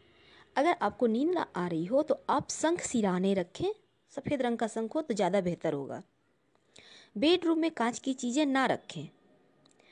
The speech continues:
जब आपके घर में चावल पक रहा हो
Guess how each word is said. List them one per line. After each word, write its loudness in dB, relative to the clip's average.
जब 2
आपके 0
घर 0
में 2
चावल 2
पक 0
रहा 0
हो 0